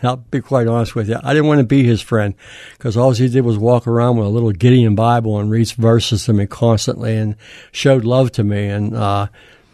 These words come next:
took me to church one morning in Vietnam. I come out crying. I said, "I ain't never going back there again."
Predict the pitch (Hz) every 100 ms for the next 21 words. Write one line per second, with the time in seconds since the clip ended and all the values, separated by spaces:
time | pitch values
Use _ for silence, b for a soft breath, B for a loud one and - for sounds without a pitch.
0 | b - 151 - 135 113 - 139 - 123
1 | 117 117 117 110 107 104 113 107 110 117
2 | 107 110 117 104 104 - 113 110 107 104
3 | 117 117 110 107 104 107 104 104 98 -
4 | 113 104 101 110 110 104